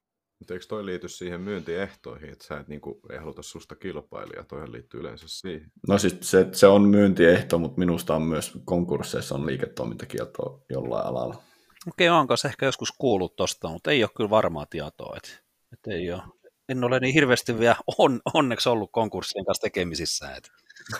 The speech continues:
Speaker 2: <laughs> Mut tuotiinpahan kuulijoille tiedoksi, niin sen voi googlata, jos jotakin se kiinnostaa, niin.
Speaker 1: Sit mitä kans nois, niinku, asuntosijoitusvuokraustoiminnassa kuuluu paljon, että jos sulla on yritys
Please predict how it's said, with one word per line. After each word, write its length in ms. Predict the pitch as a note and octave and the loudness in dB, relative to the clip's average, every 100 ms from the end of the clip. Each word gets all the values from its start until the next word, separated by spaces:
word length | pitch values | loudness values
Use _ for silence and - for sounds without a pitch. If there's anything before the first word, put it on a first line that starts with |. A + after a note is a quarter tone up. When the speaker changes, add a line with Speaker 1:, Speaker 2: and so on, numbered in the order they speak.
| - - A#2 - F3 | -12 -18 -10 -4 -4
Speaker 2:
<laughs> 800 | - A#3 - A#3+ - C4 - - | -2 -4 -4 -10 -6 -6 -6 -4
Mut 140 | G#2 - | 0 8
tuotiinpahan 480 | G#2+ G#2+ G#2 G#2 G2 | 8 8 6 4 0
kuulijoille 680 | G#2+ G2 E2 C#2+ C2 - _ _ - | 2 4 4 2 2 -6 _ _ -4
tiedoksi, 420 | D#2+ D2 - - | 0 0 -2 -6
niin 100 | C2+ - - | -10 -12 -10
sen 240 | - D#2+ | -4 -2
voi 120 | E2+ E2+ | -2 -2
googlata, 480 | F2 E2 E2+ - | -2 -2 -4 -4
jos 300 | G#1 - - _ - - - - | -4 -6 -14 _ -20 -20 -14 -6
jotakin 340 | - C#2+ - | -4 -4 -6
se 120 | - | -10
kiinnostaa, 580 | - E2 - - - - | -8 -6 -6 -10 -12 -14
niin. 140 | - _ _ _ _ _ _ _ _ _ _ _ _ _ _ _ _ _ _ _ _ _ | -14 _ _ _ _ _ _ _ _ _ _ _ _ _ _ _ _ _ _ _ _ _
Speaker 1:
Sit 260 | - G#2 - | -14 -14 -14
mitä 200 | D#2 D#2 | -16 -14
kans 300 | F2 D#2+ F2 | -12 -12 -14
nois, 320 | E2 - - _ _ | -14 -14 -18 _ _
niinku, 220 | D#2+ E2 | -14 -10
asuntosijoitusvuokraustoiminnassa 1500 | F2+ F#2+ D#2 D#2 D#2 D#2 - E2+ D2+ C#2+ - D2+ D#2 B1 - | -10 -10 -12 -10 -10 -12 -12 -12 -10 -12 -10 -10 -10 -14 -16
kuuluu 340 | D#2 D#2 D2+ - | -14 -12 -12 -10
paljon, 440 | E2 E2 D#2 A#1 | -10 -10 -12 -12
että 380 | C2 _ D#2 D2+ _ _ _ _ | -18 _ -12 -12 _ _ _ _
jos 200 | - A2 | -14 -12
sulla 160 | - E2 | -10 -8
on 80 | F#2 | -6
yritys 560 | D#3 D3 G#2+ G#2 - | -6 -6 -8 -10 -12